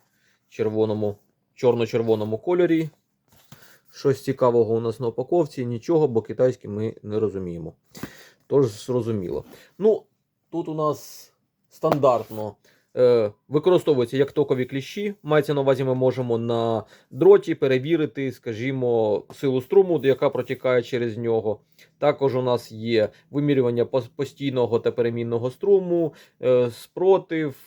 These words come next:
е, діоди, ємність, ну, в принципі, все, що потрібно. Також у нас є, тут у нас ліхтарик, е, великий дисплей, і ді-, дисплей, до речі, сенсорний начебто, тобто можна в нього тикати пальцями, щось там змінювати.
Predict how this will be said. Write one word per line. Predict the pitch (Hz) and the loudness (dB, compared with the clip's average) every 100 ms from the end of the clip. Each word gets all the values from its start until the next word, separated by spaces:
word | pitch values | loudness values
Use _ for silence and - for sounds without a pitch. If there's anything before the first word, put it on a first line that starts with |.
| _ - | _ -12
е, | 120 117 113 110 107 - | -6 -4 -4 -8 -10 -16
діоди, | 117 117 170 190 156 139 | -8 -2 4 4 4 -2
ємність, | 117 175 185 160 147 - _ | -4 0 0 0 -6 -8 _
ну, | 165 202 | -6 -6
в | |
принципі, | - 160 135 139 127 | -4 -6 -6 -8 -10
все, | - 143 135 | -4 0 0
що | - | -2
потрібно. | 123 123 113 104 104 | -4 -4 -6 -6 -2
Також | 147 139 123 | 0 0 -2
у | 120 | -2
нас | 120 113 | -2 -4
є, | 113 113 | -2 0
тут | 107 - 110 110 | 0 -4 -12 -6
у | |
нас | 113 107 - | -6 -6 -4
ліхтарик, | 131 135 202 196 190 - _ _ _ _ _ _ | -4 0 2 4 2 -4 _ _ _ _ _ _
е, | 113 120 123 120 120 117 | -4 -2 0 0 2 2
великий | 107 156 151 127 127 | 4 4 4 0 -4
дисплей, | 110 127 - 151 165 185 190 _ _ | -6 -6 -4 0 2 2 -4 _ _
і | 131 135 | -6 -4
ді-, | 120 139 | -2 -2
дисплей, | 135 139 - 175 185 | 0 -2 -2 -2 0
до | 127 135 | 4 4
речі, | 160 151 147 143 - | 4 2 -6 -4 -6
сенсорний | - 120 113 110 117 131 151 | -4 -2 -2 -2 -6 -4 -2
начебто, | 160 156 156 - 160 156 | -2 -4 -6 -4 -6 -6
тобто | 110 - | -12 -8
можна | 120 113 113 | -4 -4 -4
в | |
нього | 110 107 104 | -4 -2 -2
тикати | - 123 - 139 | -2 -2 -2 -2
пальцями, | - 170 175 175 175 170 - _ _ | 0 0 0 -6 -6 -6 -10 _ _
щось | - 135 135 | -4 -4 -4
там | 120 104 | -6 -6
змінювати. | 98 95 95 90 87 92 | -6 -6 -6 -6 -6 -8